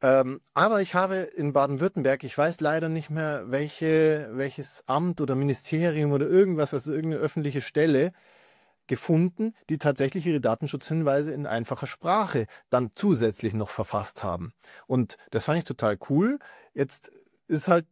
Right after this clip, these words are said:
dann die Frage, die sich Otto Normalbürger fragt, „Na, warum ist denn das nicht immer in einfacher Sprache gehalten?“ Also, es ist, es ist eh schon viel zu kompliziert. Gibt's die Vari-, ja, genau. <laughs> Äh, d-,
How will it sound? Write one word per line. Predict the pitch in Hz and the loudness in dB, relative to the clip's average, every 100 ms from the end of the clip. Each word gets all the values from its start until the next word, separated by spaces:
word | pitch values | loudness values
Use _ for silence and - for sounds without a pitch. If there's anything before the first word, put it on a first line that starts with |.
| _ | _
dann | - 131 | 0 2
die | 113 | 2
Frage, | - 101 107 170 | -2 -2 -2 -2
die | 156 143 156 156 - | -4 -2 0 -2 -4
sich | - 113 123 - | -14 -4 -4 0
Otto | 143 - 143 | -2 2 0
Normalbürger | 120 113 107 123 156 123 139 170 180 185 185 107 | 2 2 2 2 0 0 4 4 4 0 -2 -8
fragt, | - - 139 160 | -12 -4 -2 -4
„Na, | 131 113 113 | -6 -6 -6
warum | 120 147 | -2 0
ist | 139 | 2
denn | 135 | 2
das | 120 | 2
nicht | 120 110 - | 0 0 0
immer | 277 214 | 2 0
in | 107 | 0
einfacher | 107 107 107 107 | -4 -4 -6 -6
Sprache | - 101 104 107 | -4 -4 -2 -4
gehalten?“ | 117 101 101 - | -2 -4 -6 -6
Also, | 127 120 110 - - - | -2 0 0 -4 -20 -8
es | 117 | -4
ist, | 143 123 - | -2 -4 -4
es | 120 | -4
ist | 120 113 - - | -2 -4 -6 -4
eh | 175 | -2
schon | 196 156 | 0 -2
viel | 135 143 | 2 0
zu | 139 123 | 0 -4
kompliziert. | 123 110 110 - 110 - - | -2 -2 -6 -6 -8 -8 -12
Gibt's | 127 113 - | -12 -12 -6
die | 127 123 123 131 - | 0 2 2 -2 -8
Vari-, | 120 123 123 | 0 0 0
ja, | 127 147 143 87 | 0 0 0 -6
genau. | 101 117 143 175 117 - | -10 -4 2 2 2 -2
<laughs> | 202 - - _ - _ _ _ - - - - _ | -10 -16 -20 _ -20 _ _ _ -18 -16 -18 -20 _
Äh, | 120 117 117 - - - | 0 0 0 -4 -16 -14
d-, | - | -4